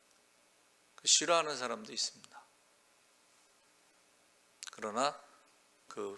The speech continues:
"회개하라!" 외칠 때에 전율이 느껴지는 사람도 있다는 거예요. 자, 그래서 여기서 중요한 것은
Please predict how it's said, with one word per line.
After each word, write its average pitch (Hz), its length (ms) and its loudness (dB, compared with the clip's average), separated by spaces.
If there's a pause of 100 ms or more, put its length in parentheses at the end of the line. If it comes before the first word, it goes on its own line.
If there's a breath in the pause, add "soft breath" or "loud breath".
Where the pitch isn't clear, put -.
"회개하라!" 147 520 2
외칠 107 500 0
때에 104 360 -4 (200)
전율이 123 560 -4
느껴지는 101 600 -2
사람도 98 360 -6
있다는 95 320 -12
거예요. 90 220 -18 (480 loud breath)
자, 104 220 4
그래서 123 640 12 (560 loud breath)
여기서 120 420 8
중요한 131 540 8
것은 123 480 8